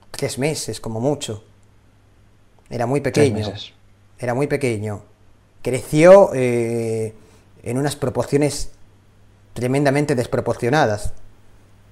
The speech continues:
Speaker 2: Sí. ¿Y dónde y cómo se recombinó su A D N?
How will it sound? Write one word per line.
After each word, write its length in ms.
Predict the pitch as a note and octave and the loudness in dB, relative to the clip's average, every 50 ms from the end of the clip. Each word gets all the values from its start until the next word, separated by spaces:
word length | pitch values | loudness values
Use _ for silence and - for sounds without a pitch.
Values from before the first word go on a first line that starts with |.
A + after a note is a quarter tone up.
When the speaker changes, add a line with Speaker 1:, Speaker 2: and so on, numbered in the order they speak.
| - - - _ - - - - - - - - - - - _ - - - - - - - - - - - _ | -20 -20 -20 _ -20 -20 -20 -20 -20 -20 -20 -20 -20 -20 -20 _ -20 -20 -20 -20 -20 -20 -20 -20 -20 -20 -20 _
Speaker 2:
Sí. 240 | - - - G#2 - - - - - - - - - - - - - - - - | -14 -8 -8 -8 -8 -8 -14 -18 -18 -18 -18 -16 -18 -18 -18 -18 -20 -20 -6 0
¿Y 160 | A#2+ A#2 A2 | 4 4 6
dónde 300 | G#2+ A#2+ B2 C3 C3 C3 | 6 6 6 6 6 4
y 40 | B2 | 4
cómo 240 | - B2 B2 A#2+ A2+ | 4 2 2 2 0
se 120 | A2+ A#2 | -2 -2
recombinó 500 | A2 A2 - A2+ A2 G#2+ G#2+ G#2+ G#2+ G#2+ | -2 -2 -2 -2 -2 0 0 0 -2 -2
su 160 | A2 - G#2+ | -2 -2 -2
A 60 | G#2 G#2 | 0 0
D 80 | G#2+ | 0
N? 200 | A2 C3 E3 G#3+ | 0 -2 -4 -6